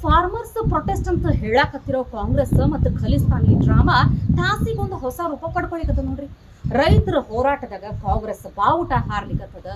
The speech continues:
ಖಲಿಸ್ತಾನಿ ಬಾವುಟನೂ ಹಾರ್ಲಿಕತ್ತದ. ಕಲ್ಲು ಹೊಡಿಲಿಕತ್ತಾರ. ನೋಡ್ರಿ, ರಾಹುಲ್ ಗಾಂಧಿ ಸಹಿತ ಭಾರತ ಜೋಡೋ ನ್ಯಾಯ ಯಾತ್ರೆನ ಅರ್ಧಕ್ಕೆ ಬಿಟ್ಟು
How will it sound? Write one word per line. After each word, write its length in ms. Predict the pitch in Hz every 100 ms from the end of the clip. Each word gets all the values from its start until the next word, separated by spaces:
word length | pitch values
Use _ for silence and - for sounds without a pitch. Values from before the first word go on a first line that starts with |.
| 196
ಖಲಿಸ್ತಾನಿ 520 | - 339 427 - 339 302
ಬಾವುಟನೂ 480 | 220 233 233 220
ಹಾರ್ಲಿಕತ್ತದ. 580 | 294 254 285 294 285 269 277 - - -
ಕಲ್ಲು 280 | - 359 440
ಹೊಡಿಲಿಕತ್ತಾರ. 640 | 453 453 453 427 403 403 277 - - - - - - - -
ನೋಡ್ರಿ, 300 | 381 403 254 302 285
ರಾಹುಲ್ 400 | 214 233 247 359 370
ಗಾಂಧಿ 300 | 330 311 285 294
ಸಹಿತ 280 | 226 226 - 175 180 -
ಭಾರತ 320 | 254 269 277 269
ಜೋಡೋ 200 | 240 226 220 185
ನ್ಯಾಯ 240 | 190 254 233
ಯಾತ್ರೆನ 320 | 208 226 214 151
ಅರ್ಧಕ್ಕೆ 380 | - - - - -
ಬಿಟ್ಟು 280 | 339 -